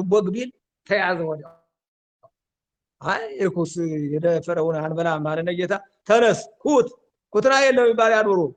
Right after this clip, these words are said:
ዛሬ ዶሮ ኩት የሚባል፣ ኩትና የለም የሚባለው ዶሮ ተነስ" ቢለው ጌታ በሮ ሄዶ ገነት ገብቷል። ዛሬ መላእክት ያለ ሰዓቱ "ወደ ገነት እንገባለን" ብለው ሲሄዱ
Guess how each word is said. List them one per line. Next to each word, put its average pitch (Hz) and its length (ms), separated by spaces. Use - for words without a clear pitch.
ዛሬ 233 360
ዶሮ 247 180
ኩት 294 200
የሚባል፣ 254 380
ኩትና 226 280
የለም 220 180
የሚባለው 208 400
ዶሮ 233 180
ተነስ" 262 260
ቢለው 220 240
ጌታ 226 280
በሮ 202 300
ሄዶ 180 220
ገነት 160 320
ገብቷል። 147 380
ዛሬ 185 240
መላእክት 208 480
ያለ 190 180
ሰዓቱ 180 340
"ወደ 170 180
ገነት 208 340
እንገባለን" 170 560
ብለው 147 180
ሲሄዱ 190 280